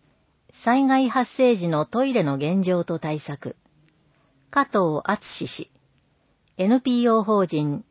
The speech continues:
日本トイレ研究所代表理事。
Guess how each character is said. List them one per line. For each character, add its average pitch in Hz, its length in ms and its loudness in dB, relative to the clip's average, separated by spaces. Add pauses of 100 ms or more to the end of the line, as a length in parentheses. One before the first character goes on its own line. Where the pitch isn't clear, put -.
(120)
日 185 160 -2
本 262 240 2
ト 208 160 0
イ 247 80 2
レ 233 100 2
研 208 280 0
究 175 260 0
所 160 240 0
代 190 320 -2
表 190 240 0
理 156 160 -4
事。 - 180 -14